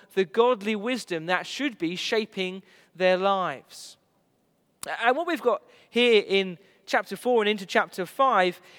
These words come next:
i-, is, I suppose, a ramping up of that warning. In these verses, James focuses on two types of people. Uh, two types of people who he says are displaying the,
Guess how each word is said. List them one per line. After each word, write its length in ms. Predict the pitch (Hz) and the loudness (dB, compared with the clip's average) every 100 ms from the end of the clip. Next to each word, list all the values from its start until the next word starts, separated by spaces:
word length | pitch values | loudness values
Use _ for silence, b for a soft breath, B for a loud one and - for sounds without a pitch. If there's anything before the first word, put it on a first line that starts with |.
| B | B
i-, 440 | 139 165 240 247 - | -10 -6 -4 -6 -6
is, 300 | 240 214 180 b - | -4 -4 -6 b -4
I 120 | 220 | -4
suppose, 500 | 208 254 262 240 180 | -2 -4 -2 -2 -2
a 140 | 202 | -2
ramping 520 | 214 262 269 247 233 220 | 0 0 0 0 -2 0
up 300 | 269 226 - | 4 4 4
of 280 | 233 233 214 | 0 2 4
that 300 | 240 214 220 | 4 4 2
warning. 540 | 202 240 233 202 143 113 _ _ _ _ _ _ _ _ - | -2 0 2 2 0 -4 _ _ _ _ _ _ _ _ -16
In 480 | 151 156 185 262 247 | -8 -6 -2 -2 2
these 240 | 240 202 | 0 2
verses, 340 | 208 233 208 185 | 2 2 0 2
James 320 | 240 226 202 | 4 4 2
focuses 500 | - 240 - 208 185 | 2 2 0 -8 -6
on 200 | 220 208 | -6 -6
two 420 | - 262 262 254 | -8 -6 -4 -6
types 540 | - 254 214 214 - | -6 -2 0 -2 -4
of 120 | 208 - | -14 -12
people. 480 | 254 233 - 156 - _ _ _ _ _ _ _ _ | -8 -8 -8 -10 -10 _ _ _ _ _ _ _ _
Uh, 140 | 196 202 | -12 -6
two 240 | - 294 | -2 -2
types 320 | - 262 214 | 2 2 2
of 80 | 208 | -2
people 300 | 262 220 208 | -6 -4 -6
who 180 | 185 208 | -4 -2
he 220 | 233 277 | 0 -2
says 340 | - 208 190 | 0 0 2
are 160 | 196 202 | 2 0
displaying 760 | 196 190 - 269 294 233 202 196 | -2 -6 -8 2 4 6 4 2
the, 200 | 196 | 2